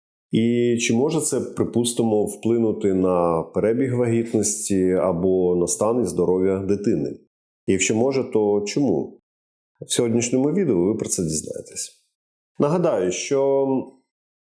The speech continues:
у нормі температура тіла людини, е,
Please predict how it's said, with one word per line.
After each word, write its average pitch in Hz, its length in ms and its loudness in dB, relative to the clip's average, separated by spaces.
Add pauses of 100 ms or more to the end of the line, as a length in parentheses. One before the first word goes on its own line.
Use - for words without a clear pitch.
(140)
у 143 40 2
нормі 170 420 0
температура 151 680 0
тіла 185 340 0
людини, 98 420 2
е, 110 1000 2